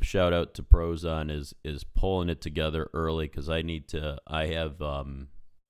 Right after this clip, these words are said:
well, I have, I have to go to work 'cause I work a nor-, uh, normal shift. That's not fair. That's not fair. Any shift is normal. I have to work a eight thirty to four thirty shift, so I took a little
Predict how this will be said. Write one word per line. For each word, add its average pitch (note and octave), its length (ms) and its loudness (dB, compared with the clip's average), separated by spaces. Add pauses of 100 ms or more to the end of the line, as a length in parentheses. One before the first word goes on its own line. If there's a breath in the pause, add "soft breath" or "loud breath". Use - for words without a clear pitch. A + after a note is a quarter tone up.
well, D#2+ 120 -2
I D#2+ 60 0
have, E2+ 140 -2 (120)
I D#2+ 60 -4
have E2 120 -2
to E2+ 60 -8
go E2+ 140 -2
to D#2+ 40 -4
work E2 440 0 (520)
'cause D#2+ 140 -6
I D#2+ 120 0
work D#2 260 -2 (360)
a D#2 60 -4
nor-, D#2+ 400 -2
uh, C#2+ 320 0
normal F2+ 360 0
shift. - 480 -2 (380)
That's - 200 4
not F2 220 -2
fair. - 340 -6
That's F#2+ 220 -2
not E2 180 -2
fair. - 200 -2
Any G2+ 200 0
shift - 340 -6
is E2+ 140 -6
normal. D2 460 -6 (520 soft breath)
I F2+ 120 2
have F2 140 0
to F2 80 2
work E2+ 260 0
a D2 300 -4 (200)
eight E2+ 180 -4
thirty D#2+ 220 -4
to D2 60 -6
four E2+ 260 0
thirty D2+ 260 0
shift, D#2 300 -4
so D#2 160 -4
I D2 80 -2
took D2 240 -6
a D#2 60 -4
little D2+ 400 -4